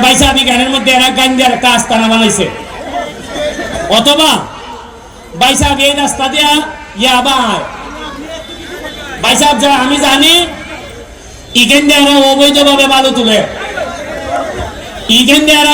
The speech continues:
অবৈধভাবে মাটি টানে। পৌরসভার মধ্যে ভাই সাহেব গাড়ি ঢুকলো, বিদেশি মানুষের কাছ থেকে দুইশো টাকা চান্দা নেয়। এগুলা নিয়ে কমপ্লেন নিয়া কালকে মধ্যবাজার থাকবা।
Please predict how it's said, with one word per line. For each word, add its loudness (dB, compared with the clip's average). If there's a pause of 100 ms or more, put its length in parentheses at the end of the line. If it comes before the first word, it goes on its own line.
(120)
অবৈধভাবে 2 (120)
মাটি 2
টানে। 2 (1600)
পৌরসভার 4
মধ্যে 2 (100)
ভাই 2
সাহেব 2 (1080)
গাড়ি 4 (100)
ঢুকলো, 2 (1120)
বিদেশি 4
মানুষের 2
কাছ 0
থেকে 2
দুইশো 2
টাকা 4
চান্দা 2
নেয়। 4 (1160)
এগুলা 4 (140)
নিয়ে 4 (140)
কমপ্লেন 4
নিয়া 0 (1080)
কালকে 0 (120)
মধ্যবাজার 2
থাকবা। 2